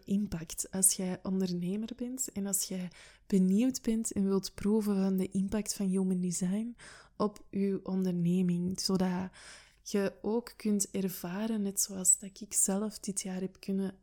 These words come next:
en mogen ervaren, hoe, hoeveel impact het heeft om vanuit dat bewustzijn, vanuit die belemmerende overtuigingen en vanuit die,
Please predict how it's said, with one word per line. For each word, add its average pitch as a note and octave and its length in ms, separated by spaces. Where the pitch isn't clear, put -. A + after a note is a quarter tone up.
en F#3+ 120
mogen F#3+ 420
ervaren, F#3+ 560
hoe, F#3+ 360
hoeveel G3+ 340
impact D#4 420
het G3+ 160
heeft F#3 400
om G3 180
vanuit F#3 300
dat F3+ 140
bewustzijn, F#3 960
vanuit G3+ 380
die A3+ 120
belemmerende G#3 640
overtuigingen G3 840
en F3+ 140
vanuit F#3+ 420
die, F#3+ 260